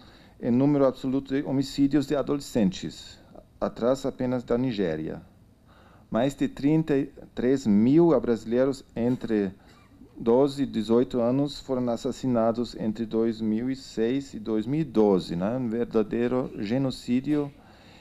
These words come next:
e, obviamente, nada disso mudaria com uma redução da maioria penal.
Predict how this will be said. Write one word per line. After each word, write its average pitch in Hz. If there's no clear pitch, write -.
e, 131
obviamente, 131
nada 143
disso 123
mudaria 120
com 127
uma 120
redução 120
da 113
maioria 117
penal. 104